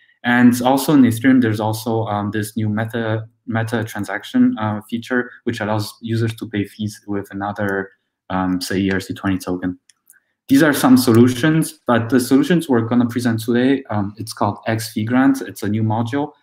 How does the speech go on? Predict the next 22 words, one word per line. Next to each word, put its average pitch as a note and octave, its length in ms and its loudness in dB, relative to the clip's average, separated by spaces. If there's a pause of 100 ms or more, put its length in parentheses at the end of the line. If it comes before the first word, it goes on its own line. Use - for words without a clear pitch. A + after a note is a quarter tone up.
(260)
on, G2+ 500 -2
on G2+ 360 -6
the G2 100 -8
Cosmos A2 460 -2
S G2+ 140 0
D G2+ 120 -10
K. B2+ 340 0 (360)
Um, G2+ 720 0 (680)
so B2+ 440 4
the C3+ 120 2
idea C#3+ 360 4
of B2 240 2
the A#2 80 2
Fee C3 180 2
Grant B2 220 4
module B2 520 0
is A2 180 -4
that G#2 420 -6 (160)
there's, A2 340 -2 (240)
um, G#2+ 480 -6
a G#2+ 60 -6
grantor B2+ 720 0